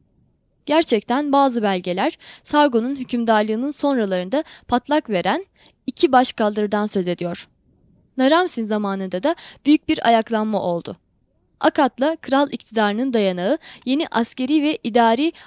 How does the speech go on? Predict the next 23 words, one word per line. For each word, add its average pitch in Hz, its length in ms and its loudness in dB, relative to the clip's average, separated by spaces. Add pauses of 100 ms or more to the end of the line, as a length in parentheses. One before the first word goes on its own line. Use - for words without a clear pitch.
aristokrasinin 240 880 -2
büyümesinden 240 580 0
korkan 220 520 -2 (360)
ve 202 80 0
kral 277 320 0
topraklarının 202 800 -4 (260)
kentler 285 460 0
ve 294 100 -2
tapınaklar 262 600 -2
aleyhine 208 540 -2 (260)
genişlemesinden 240 880 -2
hoşnut 262 480 -4
olmayan 262 500 2 (260)
soylularca 262 640 2
yönetilmişti 180 800 -4
bu 185 80 0
ayaklanma. 175 640 -4 (600)
Kral, 247 320 2 (180)
devlet 254 360 2
örgütünün 208 600 -2 (280)
merkezileşmesine 240 880 0
karşı 196 380 0
olan 202 300 -2